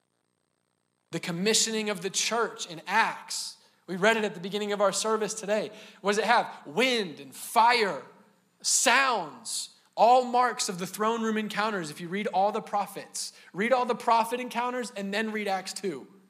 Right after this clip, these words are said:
It's bizarre. And then what? The Spirit of God himself, he comes and he dwells inside of his people.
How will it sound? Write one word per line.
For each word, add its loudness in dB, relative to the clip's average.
It's -16
bizarre. -2
And 0
then 2
what? 0
The -4
Spirit 2
of -2
God 4
himself, -2
he -8
comes -2
and -6
he -10
dwells 2
inside 0
of -6
his -4
people. -12